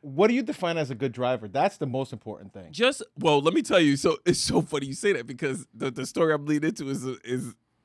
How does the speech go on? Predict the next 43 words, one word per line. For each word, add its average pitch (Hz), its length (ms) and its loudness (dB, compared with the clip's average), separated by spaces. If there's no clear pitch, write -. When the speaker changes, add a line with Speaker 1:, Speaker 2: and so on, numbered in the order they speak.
Speaker 2:
right. 139 260 0
So 156 120 -4
right 165 180 2
after 208 200 -2
my 175 100 0
daughter 151 240 -2
completes 147 360 -6
the 127 60 -14
driver's 123 380 0
license 120 320 -6
test, - 280 -10
right? 123 220 -6
This 139 240 0
guy 151 280 2
pulls 139 340 -2
up 127 220 0
behind 120 500 -2
her, - 240 -10
and 120 500 -2
it's 113 160 -10
a 117 60 -6
driving 139 400 0
instructor 120 440 -6
with 117 300 -6
the 110 380 -4
kid, 147 400 0
and 117 160 -10
they're, 117 220 -4
and 113 100 -6
they're 120 140 -2
in 123 80 -2
his 117 160 -6
red 123 180 -2
car. 107 340 -8
And 123 160 -4
the 123 40 -2
m-, 123 160 -2
gentleman 165 420 2
who 143 100 0
steps 135 260 -4
out, 120 140 -2
the 113 80 -6
instructor, 113 560 -4